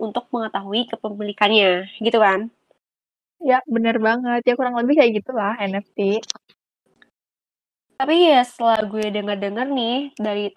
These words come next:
Speaker 1: penjelasan lo, sebenarnya berarti N F T itu nggak seratus persen buat pamer nggak sih?
Speaker 2: Iya, bener banget. Sebenarnya N F T itu punya smart contract yang punya kegunaan di dunia nyata. Nah,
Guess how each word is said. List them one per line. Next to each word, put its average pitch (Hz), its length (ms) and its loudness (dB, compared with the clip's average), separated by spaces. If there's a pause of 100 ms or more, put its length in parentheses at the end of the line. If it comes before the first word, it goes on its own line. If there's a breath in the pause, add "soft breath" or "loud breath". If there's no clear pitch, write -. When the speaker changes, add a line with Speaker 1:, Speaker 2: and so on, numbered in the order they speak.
Speaker 1:
penjelasan 190 560 -6
lo, 240 220 -2
sebenarnya 285 420 0
berarti 294 220 2 (500 soft breath)
N 226 140 -2
F - 80 -20
T 240 100 -6
itu 359 80 4
nggak - 480 2
seratus 214 320 -4
persen 214 460 2 (260 soft breath)
buat 214 240 4
pamer 226 320 4
nggak 196 240 2
sih? 240 300 -8 (1400)
Speaker 2:
Iya, 285 160 6
bener 226 320 2
banget. 220 480 -2
Sebenarnya 226 640 -4 (160)
N 240 80 -6
F 233 200 -8 (120)
T 233 80 -2
itu 233 800 0
punya 233 400 -2
smart 220 320 -4
contract 214 560 -4
yang 226 160 -2
punya 226 240 -4
kegunaan 208 480 -4
di 233 160 0
dunia 214 320 -2
nyata. 226 480 0 (560)
Nah, 233 80 0